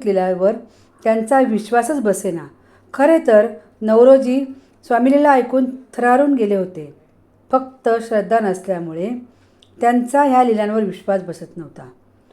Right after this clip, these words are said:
म्हणून नवरोजी या संदर्भात काही बोलू लागणार. एवढ्यात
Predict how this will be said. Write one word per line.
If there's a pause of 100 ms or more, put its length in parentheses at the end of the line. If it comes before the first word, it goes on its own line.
(220)
म्हणून
नवरोजी (300)
या
संदर्भात (120)
काही
बोलू
लागणार. (540)
एवढ्यात